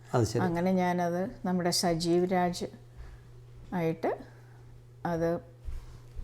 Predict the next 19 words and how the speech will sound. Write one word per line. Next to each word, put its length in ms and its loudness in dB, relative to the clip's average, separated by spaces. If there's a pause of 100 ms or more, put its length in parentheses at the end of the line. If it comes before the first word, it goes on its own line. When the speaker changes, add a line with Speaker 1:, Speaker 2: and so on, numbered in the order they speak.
(680)
Speaker 2:
എല്ലാം 360 2
റെഡിയാക്കി 680 0 (140)
Speaker 1:
ഉം. 280 6 (180)
Speaker 2:
അവർക്ക് 320 0
അയച്ചു 320 2
കൊടുക്കുകയായിരുന്നു. 680 -2
Speaker 1:
ഇവിടുന്ന് 260 12
അതിനുള്ള 320 12
വീഡിയോസ് 520 12
ഒക്കെ 280 8
പ്രൊവൈഡ് 520 8
ചെയ്തു. 280 8
Speaker 2:
അത് 240 4
ചെയ്തു 320 2
കൊടുത്തു. 580 2
Speaker 1:
ഉം, 80 2
ഉം. 100 2
Speaker 2:
അത് 420 2 (640)
ഒരു, 380 4